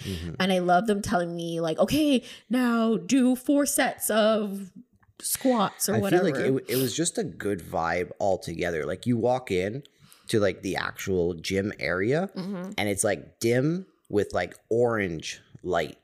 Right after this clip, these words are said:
Speaker 2: Yeah.
Speaker 1: Like, it, w-, it, I don't know, the whole vibe of everything was just,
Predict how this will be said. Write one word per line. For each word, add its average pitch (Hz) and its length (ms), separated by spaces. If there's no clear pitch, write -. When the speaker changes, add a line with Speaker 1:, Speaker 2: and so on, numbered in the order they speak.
Speaker 2:
Yeah. 98 260
Speaker 1:
Like, 104 200
it, 117 60
w-, 123 220
it, 80 240
I 123 100
don't 160 100
know, 120 180
the 92 140
whole 127 540
vibe 90 440
of 87 160
everything 82 460
was 85 160
just, - 280